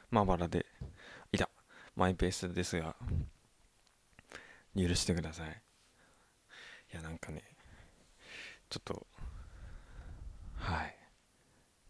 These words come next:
なんだ。<laughs> ちょっと待って、久しぶりの収録で、全然スムーズじゃない。いや、前からか。まあ、ということで、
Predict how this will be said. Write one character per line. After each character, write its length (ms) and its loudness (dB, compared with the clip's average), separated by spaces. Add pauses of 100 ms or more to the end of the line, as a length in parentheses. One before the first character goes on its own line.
(100)
な 180 4
ん 120 -2
だ。 200 -8 (720)
<laughs> 520 -8
ち 80 10
ょ 60 12
っ 100 6
と 120 10
待 20 -
っ 20 10
て、 200 -2 (360)
久 160 -2
し 240 0
ぶ 80 4
り 140 4
の 80 2
収 240 0
録 180 -2
で、 220 0 (800)
全 280 0
然 300 2 (540)
ス 200 0
ム 120 6
ー 20 2
ズ 140 2
じ 120 2
ゃ 40 2
な 120 -2
い。 60 -6
い 80 -2
や、 180 -4 (340)
前 180 -6
か 120 -4
ら 100 -6
か。 180 -12 (320)
ま 100 -2
あ、 140 -6
と 80 -2
い 40 0
う 40 -8
こ 100 -6
と 120 -2
で、 160 -8